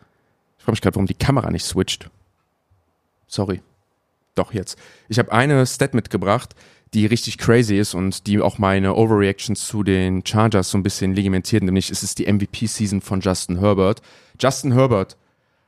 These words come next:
hat wieder überragend gespielt, hatte eine Pl-, äh, macht da weiter, wo er letztes Jahr aufgehört hat, hatte eine Completion Percentage aus der Play-Action von über achtzig Prozent in diesem Spiel. Ich glaube, es waren hunderteinundsechzig Passing Yards aus der Play-Action.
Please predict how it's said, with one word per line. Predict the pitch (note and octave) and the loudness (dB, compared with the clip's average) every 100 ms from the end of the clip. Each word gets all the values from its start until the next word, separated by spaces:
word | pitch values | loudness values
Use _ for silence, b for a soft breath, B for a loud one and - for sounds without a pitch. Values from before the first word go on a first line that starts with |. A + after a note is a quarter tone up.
| _ - | _ -4
hat | A#2+ A#2 | -2 2
wieder | A2+ | 2
überragend | A2+ G#2+ G2+ G2+ G2+ | 2 2 2 0 0
gespielt, | - - F#2 F2+ | -6 -6 -4 -2
hatte | G2+ A2 | -2 -2
eine | G#2 | 0
Pl-, | B2 A#2+ - - | 0 0 -2 -2
äh, | G#2 G#2+ - - B2+ | -2 -2 -6 -6 0
macht | B2 - | 0 2
da | B2 C3+ | 2 2
weiter, | C3 C3 A2+ | 2 0 0
wo | |
er | A2 | 0
letztes | A#2 - | 0 -4
Jahr | G2 | -4
aufgehört | D#3 D3 B2+ | 0 0 0
hat, | B2+ A#2+ | 0 0
hatte | A#2 | 0
eine | A2+ | 0
Completion | - G#2 - C3 B2+ | 0 0 0 0 0
Percentage | B2 - B2 A#2 - | 0 0 -2 -2 -2
aus | G#2 | -2
der | - | -2
Play-Action | - A#2+ A#2+ - A2+ | 0 0 0 -4 -2
von | A2+ | 0
über | A#2+ A#2+ - | 2 0 0
achtzig | C3+ - - B2 | -4 -4 -8 -4
Prozent | - A2+ - C#3+ B2 | -2 -2 0 -2 0
in | |
diesem | B2+ B2+ | 0 0
Spiel. | - - B2+ C3 B B B | 0 0 0 0 B B B
Ich | - | 0
glaube, | A2+ | 2
es | - | 2
waren | A#2 G#2 | 2 4
hunderteinundsechzig | C#3+ C3+ G2 A#2 B2+ A2+ - - | 4 2 0 0 0 0 -2 -4
Passing | - C3 - B2+ | 0 0 0 0
Yards | B2 - | 0 0
aus | A2 | -2
der | A#2 | -4
Play-Action. | - A#2 A2+ - - B2+ | -2 -2 -2 -4 -4 -4